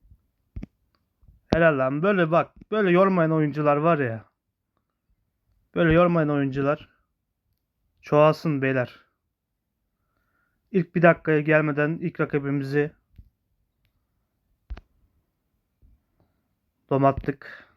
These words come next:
Umarım, umarım, umarım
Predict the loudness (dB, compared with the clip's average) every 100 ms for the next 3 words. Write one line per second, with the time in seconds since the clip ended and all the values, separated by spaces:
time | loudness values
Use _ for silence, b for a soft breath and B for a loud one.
0 | _ _ _ _ _ _ _ _ _ _
1 | _ _ _ _ _ _ _ _ _ _
2 | _ _ _ _ _ _ -2 2 4 2
3 | 0 _ _ _ _ _ _ _ _ _
4 | _ _ _ _ -12 -12 _ _ _ _
5 | _ _ _ _ _ b b b b b
6 | b b -2 4 4 6 4 4 2 0
7 | -2 -4 -4 -2 -2 -2 -6